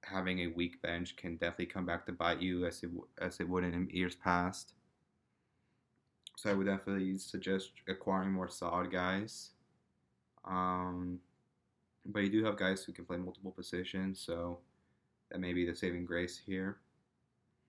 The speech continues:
And frankly, Jaime has a good team, but I don't think it's a great team. But I feel like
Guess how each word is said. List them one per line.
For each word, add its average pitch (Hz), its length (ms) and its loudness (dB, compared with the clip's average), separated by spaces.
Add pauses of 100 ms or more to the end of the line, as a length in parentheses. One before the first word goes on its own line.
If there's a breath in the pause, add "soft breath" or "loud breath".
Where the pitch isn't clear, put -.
(340)
And 107 200 -2
frankly, 131 380 4
Jaime 120 640 0 (920)
has - 200 -12
a 98 60 0
good 104 260 4
team, 113 280 -2
but - 120 -2
I 95 120 -2
don't 92 160 -2
think 95 160 -4
it's 90 100 -6
a 87 60 -6
great 87 360 -2
team. 82 420 -8 (440 soft breath)
But - 220 0
I 98 80 4
feel 101 300 2
like 90 340 2